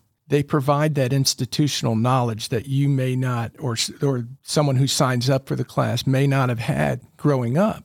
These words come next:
because much like you, their parents weren't entrepreneurs. They worked a nine-to-five. All those things that some people grow up in an atmosphere of, "Well,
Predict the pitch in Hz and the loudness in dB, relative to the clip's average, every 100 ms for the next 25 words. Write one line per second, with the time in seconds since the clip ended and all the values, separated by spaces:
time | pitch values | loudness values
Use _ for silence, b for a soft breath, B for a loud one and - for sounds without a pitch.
0 | 165 147 160 147 135 165 147 - 151 135 | -6 -4 0 0 -2 -2 -4 0 0 0
1 | 135 _ 143 151 233 240 160 - _ 147 | -2 _ -10 0 2 2 -2 -8 _ -6
2 | 135 156 143 139 - 151 180 214 151 - | 0 2 2 2 -2 0 2 2 -2 -4
3 | 131 123 117 110 110 127 131 160 165 135 | -2 0 0 -6 -6 -2 0 0 0 0
4 | 117 113 117 - 117 95 117 131 165 170 | 0 -2 -6 -2 -2 -2 -2 2 4 4
5 | 147 - 147 143 - B B B B B | 2 2 0 0 -4 B B B B B
6 | 147 135 - _ - - - 180 226 208 | -4 -2 -6 _ -6 -2 2 4 4 0
7 | - 147 131 135 123 123 123 - 131 120 | -2 -2 0 2 2 2 0 -2 -2 0
8 | 117 107 - 107 123 143 131 - 135 123 | 0 -2 -4 -2 -2 0 0 2 2 2
9 | 110 123 113 123 - 135 104 101 | 0 0 0 -2 -10 -8 -6 -8